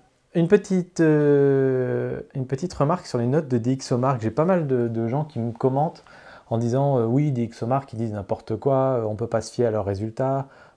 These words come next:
euh, leurs notes, elles veulent rien dire, et cetera. » Euh, c'est vrai, c'est, c'est même, on va dire, quasiment cent pour cent vrai ce que vous dites.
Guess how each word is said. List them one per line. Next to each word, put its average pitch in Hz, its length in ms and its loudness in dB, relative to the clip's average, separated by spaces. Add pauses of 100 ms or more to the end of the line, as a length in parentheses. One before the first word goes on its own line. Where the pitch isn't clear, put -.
euh, 104 120 -6
leurs 110 200 0
notes, 120 240 0
elles 101 140 -2
veulent 98 100 -2
rien 107 240 -2
dire, 131 260 0
et 107 100 -4
cetera. » 98 320 -8 (1300)
Euh, 113 600 2
c'est - 360 0
vrai, 123 240 4
c'est, 123 240 0 (100)
c'est - 140 -4
même, 139 280 0 (560)
on 117 60 -2
va 120 80 2
dire, 143 220 2 (200)
quasiment 147 360 0
cent 151 180 -2
pour 139 180 -4
cent 131 160 -2
vrai 107 200 0
ce - 80 -14
que 107 100 -10
vous 101 100 -4
dites. 110 300 -6